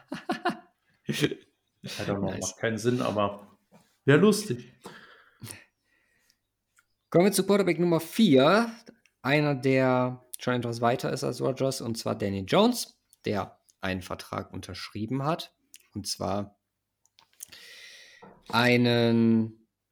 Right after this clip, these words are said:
Speaker 1: also das sind jetzt gerade Rappaport-Zahlen, einhundertsechzig Millionen Vierjahresvertrag, zweiundachtzig garantiert mit, also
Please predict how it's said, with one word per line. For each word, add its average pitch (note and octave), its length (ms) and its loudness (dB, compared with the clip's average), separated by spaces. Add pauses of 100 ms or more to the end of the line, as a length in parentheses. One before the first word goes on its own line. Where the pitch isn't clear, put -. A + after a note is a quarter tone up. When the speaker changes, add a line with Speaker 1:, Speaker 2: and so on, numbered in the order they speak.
(140)
Speaker 1:
also G#2 180 -8
das A#2 200 0
sind B2+ 160 -4
jetzt A#2 200 -6
gerade A2+ 260 -4
Rappaport-Zahlen, C#3 1300 -2
einhundertsechzig A#2+ 920 -4
Millionen A#2+ 400 -4
Vierjahresvertrag, B2 1700 -4
zweiundachtzig - 760 -10
garantiert A#2 960 -2 (560)
mit, B2+ 600 -2 (880)
also G#2 220 -6